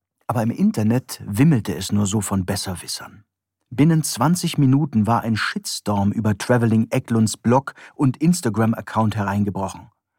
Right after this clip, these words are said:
Sofort meldeten sich noch andere zu Wort, die ihre Bilder seit dem Start vor über einem Jahr unter die Lupe nahmen. Zu Beginn war Agnes noch nicht ganz so fingerfertig mit dem Bildbearbeitungsprogramm umgegangen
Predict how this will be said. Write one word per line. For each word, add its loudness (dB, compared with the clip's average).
Sofort 2
meldeten 2
sich -6
noch -2
andere 2
zu -4
Wort, 2
die -10
ihre 0
Bilder 2
seit -2
dem 0
Start -2
vor -4
über -2
einem 2
Jahr 2
unter -2
die -2
Lupe -2
nahmen. -4
Zu -4
Beginn 4
war 0
Agnes -4
noch -2
nicht -6
ganz -2
so -2
fingerfertig -2
mit -4
dem 0
Bildbearbeitungsprogramm -2
umgegangen 2